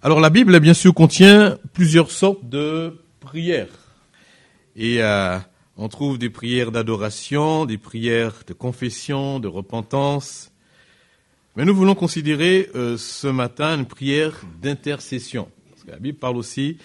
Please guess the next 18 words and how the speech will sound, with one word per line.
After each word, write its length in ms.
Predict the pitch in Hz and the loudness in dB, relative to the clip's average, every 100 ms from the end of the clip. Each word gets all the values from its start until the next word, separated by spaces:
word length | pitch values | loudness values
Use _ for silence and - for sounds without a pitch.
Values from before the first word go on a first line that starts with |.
| _ _ _ _ _ | _ _ _ _ _
de 60 | |
la 60 | 87 | -20
prière 360 | _ 135 135 127 | _ -4 -2 -2
d'intercession. 720 | 127 127 131 - 120 - 98 | -6 -4 -8 -6 -10 -8 -8
Et 40 | |
la 100 | 95 | -6
prière 360 | 104 160 190 190 | -8 -2 -2 0
d'intercession, 800 | 151 151 147 - 123 - - 185 | -4 -4 -6 -6 -12 -8 -4 -4
c'est 400 | 185 147 143 170 _ _ _ | -4 -2 -2 -4 _ _ _
la 140 | 110 131 | -12 -12
prière 560 | 131 - 180 185 220 | -12 -10 -4 -2 -2
pour 320 | 202 - 190 175 | -8 -6 -2 0
les, 340 | 139 143 147 _ _ _ | -2 -4 -6 _ _ _
pour 100 | 131 | -6
les 180 | 120 110 | -4 -4
autres. 360 | 90 - - - _ - 76 | -8 -12 -20 -20 _ -20 -20
La 100 | 85 | -16
prière 560 | 90 - 139 139 156 - | -16 -8 0 0 0 -6